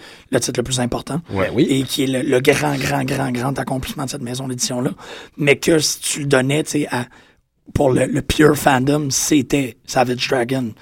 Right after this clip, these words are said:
Speaker 1: Puis Savage Dragon est rendu qu'il y a une, qu'il y a une, une cadence de publication d'à peu près huit numéros par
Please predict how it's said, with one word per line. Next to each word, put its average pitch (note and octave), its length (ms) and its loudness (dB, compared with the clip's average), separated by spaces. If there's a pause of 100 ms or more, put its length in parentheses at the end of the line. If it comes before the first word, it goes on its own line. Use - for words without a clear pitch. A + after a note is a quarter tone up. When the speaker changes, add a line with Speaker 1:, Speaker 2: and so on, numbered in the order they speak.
(380)
Speaker 1:
Puis - 80 -4
Savage C#3 200 4
Dragon C#3 220 4
est E3+ 100 -2
rendu B2 280 -4
qu'il C#3 120 -2
y B2+ 40 2
a B2+ 40 0 (400)
une, A#2 60 -6
qu'il A#2+ 220 -8
y - 20 -4
a - 20 -4
une, A#2 460 -6 (440)
une B2 160 -4
cadence C#3+ 420 2
de C3 60 -4
publication B2+ 440 -2
d'à C3+ 60 0
peu C3 100 -2
près B2+ 160 -4
huit C3+ 320 0
numéros C3 340 -2
par B2+ 220 -4